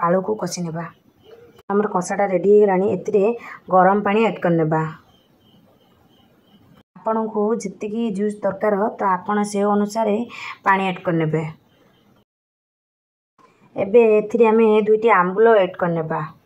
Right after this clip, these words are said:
ୟାକୁ ଏବେ ହାଇ ଫ୍ଲେମ୍ରେ ତିନି minute ଯାଏଁ ଫୁଟିବାକୁ ଛାଡ଼ିବା। ଦେଖନ୍ତୁ, ଆମର ଭଲ ଭାବରେ ଫୁଟି ଯାଇଛି। ଏଥିରେ ଭାଜି ରଖିଥିବା ମାଛକୁ ଆଡ୍ କରିନେବା।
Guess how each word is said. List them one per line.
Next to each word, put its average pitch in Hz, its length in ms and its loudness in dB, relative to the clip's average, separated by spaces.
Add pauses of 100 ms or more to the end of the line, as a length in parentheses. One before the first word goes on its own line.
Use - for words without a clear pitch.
(360)
ୟାକୁ 208 380 0
ଏବେ 226 240 2
ହାଇ 190 280 2
ଫ୍ଲେମ୍ରେ 220 480 0 (240)
ତିନି 214 260 -2
minute 214 280 0
ଯାଏଁ 226 160 0
ଫୁଟିବାକୁ 190 380 -2
ଛାଡ଼ିବା। 175 320 -6
ଦେଖନ୍ତୁ, 220 400 -2 (180)
ଆମର 208 360 0 (280)
ଭଲ 196 220 -2
ଭାବରେ 208 280 2
ଫୁଟି 202 320 -8
ଯାଇଛି। 208 420 0 (460)
ଏଥିରେ 214 380 2 (420)
ଭାଜି 190 400 2
ରଖିଥିବା 214 440 2
ମାଛକୁ 202 500 2
ଆଡ୍ 196 140 -2
କରିନେବା। 160 400 -2